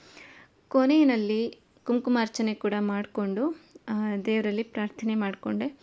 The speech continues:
ನನ್ನ ಮಗಳು ಕೂಡ ಬಂದು, ಅವಳು ಪೂಜೆ ಮಾಡಿರಲಿಲ್ಲ, ಅವಳು ಪೂಜೆ ಎಲ್ಲ ಮುಗಿಸಿ ಇಬ್ರೂ ಸೇರಿ,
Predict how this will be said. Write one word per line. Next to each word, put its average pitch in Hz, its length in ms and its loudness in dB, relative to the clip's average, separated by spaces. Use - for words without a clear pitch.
ನನ್ನ 233 180 2
ಮಗಳು 247 300 0
ಕೂಡ 240 220 0
ಬಂದು, 214 420 0
ಅವಳು 226 320 -2
ಪೂಜೆ 214 280 -4
ಮಾಡಿರಲಿಲ್ಲ, 196 500 -2
ಅವಳು 214 200 -4
ಪೂಜೆ 202 340 -4
ಎಲ್ಲ 202 240 0
ಮುಗಿಸಿ 208 540 -4
ಇಬ್ರೂ 311 540 2
ಸೇರಿ, 240 580 2